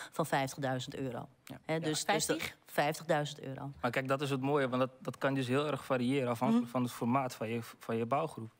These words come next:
Speaker 4: Ja,
Speaker 3: Kijk,
Speaker 4: dus
Speaker 3: on-,
Speaker 4: dat.
Speaker 3: Mijn
Speaker 4: Ligt aan
Speaker 3: bouwgroep die was gewoon een stuk groter. Er
Speaker 4: Hoe
Speaker 3: waren
Speaker 4: groot
Speaker 3: dertig,
Speaker 4: is jouw bouwgroep?
Speaker 3: dertig hou-, huishoudens.
Speaker 4: En hoe groot is die van jullie?
Speaker 1: Zestien, zestien huishoudens.
Speaker 3: Dat is
Speaker 4: Oké,
Speaker 3: gewoon de
Speaker 4: dus bijna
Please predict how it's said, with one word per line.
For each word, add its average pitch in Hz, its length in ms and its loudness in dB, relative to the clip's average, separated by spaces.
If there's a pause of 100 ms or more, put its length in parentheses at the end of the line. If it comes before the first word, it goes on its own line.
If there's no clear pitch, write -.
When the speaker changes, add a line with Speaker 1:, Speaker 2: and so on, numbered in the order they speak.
(260)
Speaker 4:
Ja, 269 220 6
Speaker 3:
Kijk, 277 120 2
Speaker 4:
dus 226 100 0
Speaker 3:
on-, 156 80 6
Speaker 4:
dat. - 300 0
Speaker 3:
Mijn 139 160 2
Speaker 4:
Ligt 123 120 2
aan 135 80 4
Speaker 3:
bouwgroep 151 280 0
die 127 100 2
was 127 140 2
gewoon 131 180 -2
een 127 80 0
stuk 147 220 -4
groter. - 380 -4
Er 107 140 -12
Speaker 4:
Hoe - 80 -6
Speaker 3:
waren 277 140 2
Speaker 4:
groot 294 120 4
Speaker 3:
dertig, 320 180 2
Speaker 4:
is 247 60 -2
jouw 285 140 6
bouwgroep? 294 440 4
Speaker 3:
dertig 156 240 2
hou-, 123 220 0
huishoudens. 135 580 -2
Speaker 4:
En 233 140 6
hoe 254 180 6
groot 262 360 4
is 262 180 0
die 214 100 -4
van 262 100 4
jullie? 262 160 6
Speaker 1:
Zestien, 156 200 0
zestien 151 320 0
huishoudens. 139 440 -4
Speaker 3:
Dat 135 100 -4
is - 60 -4
Speaker 4:
Oké, 208 80 6
Speaker 3:
gewoon 131 220 4
de - 0 -
Speaker 4:
dus 214 120 6
bijna 208 140 2